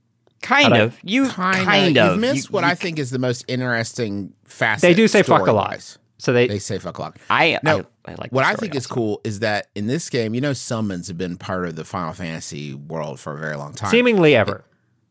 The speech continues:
Speaker 3: Yeah. In this game, they're called icons, and they are, like, actual beings in the world, but they can be brought into the world, or they call it primed instead of summoned,
Speaker 2: Yeah.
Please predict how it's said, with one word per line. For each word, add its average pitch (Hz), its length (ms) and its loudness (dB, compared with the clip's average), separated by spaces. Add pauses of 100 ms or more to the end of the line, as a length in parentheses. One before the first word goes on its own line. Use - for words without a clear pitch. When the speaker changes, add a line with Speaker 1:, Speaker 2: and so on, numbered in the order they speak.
Speaker 3:
Yeah. 113 220 -2 (220)
In 110 140 -2
this 147 180 -2
game, 143 220 -2
they're 120 80 0
called 101 380 -6
icons, 95 840 -6
and 98 160 -6
they 95 140 -4
are, 90 340 -4
like, 87 360 -8 (120)
actual 98 440 -4
beings 85 720 -8
in 98 140 -4
the 92 80 -6
world, 82 500 -8
but 92 140 -10
they 95 100 -6
can 90 160 -8
be 90 340 -8 (480)
brought 110 420 -2
into 120 220 0
the 92 120 -10
world, 80 340 -10
or 82 300 -8 (160)
they 82 100 -10
call 80 220 -8
it - 140 -16
primed 90 540 -6
instead - 280 -14
of 80 80 -14
summoned, 78 340 -12
Speaker 2:
Yeah. 110 160 0